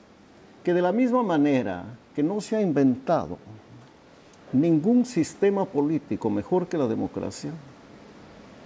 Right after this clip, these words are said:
tampoco se ha inventado un sistema que pueda funcionar, un sistema democrático que pueda funcionar sin partidos políticos. Quiero decir funcionar en el largo plazo, en el largo plazo.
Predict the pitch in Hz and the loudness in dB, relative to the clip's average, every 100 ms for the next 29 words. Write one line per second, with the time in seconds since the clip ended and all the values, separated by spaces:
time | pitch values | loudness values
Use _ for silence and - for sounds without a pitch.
0 | - - - - - - 202 190 - 262 | -20 -20 -20 -20 -20 2 4 4 4 4
1 | 262 208 208 165 160 151 196 202 220 220 | 4 4 4 6 6 6 6 6 4 2
2 | 214 - - - - - - 202 226 - | 0 -8 -20 -20 -20 -12 2 2 2 0
3 | 165 - 196 214 214 - 139 175 196 190 | -2 0 2 2 0 0 -2 0 -2 -2
4 | 175 151 143 135 135 147 160 143 - - | -4 -4 0 2 2 2 0 -2 -4 -2
5 | 156 156 131 117 139 143 165 - 175 160 | 0 2 2 2 0 0 -2 -4 -6 -2
6 | 135 - 175 156 156 - 131 160 135 - | -2 0 0 2 0 0 0 0 -2 -2
7 | 185 - 131 - 120 - - - - - | -2 0 -2 0 -2 -4 -10 -10 -14 -18
8 | - - - - - - - - - - | -18 -18 -20 -20 -20 -20 -20 -20 -20 -20
9 | - - 233 262 233 170 233 214 226 - | -20 -2 4 6 6 6 4 4 2 4
10 | 143 165 202 180 113 156 139 123 - 139 | 4 6 4 4 4 4 4 2 2 0
11 | - - - - - - - - 123 151 | -2 -14 -20 -20 -20 -20 -10 -8 0 2
12 | 208 131 - - - | 2 0 -6 -12 -16